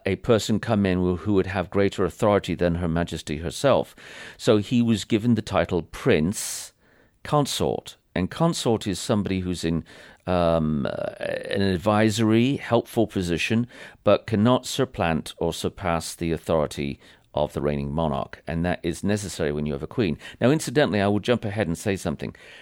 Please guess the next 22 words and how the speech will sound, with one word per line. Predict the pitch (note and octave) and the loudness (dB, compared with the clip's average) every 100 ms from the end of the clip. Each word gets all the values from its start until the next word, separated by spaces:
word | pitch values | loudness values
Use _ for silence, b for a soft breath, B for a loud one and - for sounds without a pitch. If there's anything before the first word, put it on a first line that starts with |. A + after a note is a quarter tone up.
| B | B
Camilla | - A#2+ C3 E3+ A2 - - _ _ _ _ _ - | -4 0 4 4 4 0 -8 _ _ _ _ _ 0
Parker | G#2+ A#2 A2 | 2 2 0
Bowles, | A2+ D#2+ - - - b b b | 0 0 -2 -12 -18 b b b
who, | - A2+ G2+ F#2+ F2+ - | -2 2 2 2 -2 -2
uh, | F#2 F2+ E2 - | 2 2 2 -2
is | F#2+ F#2 - | -2 -2 -4
married | G2 G2 F#2 - | -2 0 0 -4
to | |
Prince | - G2 D#2+ | -4 -4 -4
Charles, | - - A2 C2+ C#2+ G2 - | -6 -2 0 2 0 -2 -4
who | F#2 - | -4 -2
after | F#2+ - G2+ | -4 -4 -8
Queen | - F#2 | -4 -2
Elizabeth, | F2+ F2+ D#2+ D2 F2+ - - _ _ | 0 -2 -4 -2 -2 -2 -18 _ _
after | D#2+ - E2 | -12 -8 -8
she | - | -6
dies, | F2 F2+ C#2 C2 C2 b b b | -2 -2 -2 -4 -8 b b b
will | - | -4
become | D2+ - F2+ D2 | -4 -4 -4 -4
the | |
king. | B1+ G#2+ C#2+ G#1+ B B B B B B B _ | -4 -4 -4 -6 B B B B B B B _
Camilla | B2 A#2 C3+ F3+ C3 C#2+ | 2 4 6 6 6 4